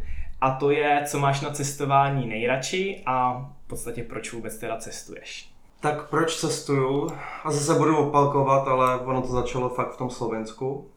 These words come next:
Speaker 2: Ehm, protože tam si myslím, že, mm, odpověď na tu otázku,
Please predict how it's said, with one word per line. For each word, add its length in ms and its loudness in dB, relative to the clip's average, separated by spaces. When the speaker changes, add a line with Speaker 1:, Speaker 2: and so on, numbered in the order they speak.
Speaker 2:
Ehm, 1160 -6
protože 240 0
tam 300 0
si 100 -2
myslím, 260 2
že, 120 2
mm, 540 -12
odpověď 420 -2
na 100 -2
tu 120 -4
otázku, 680 -6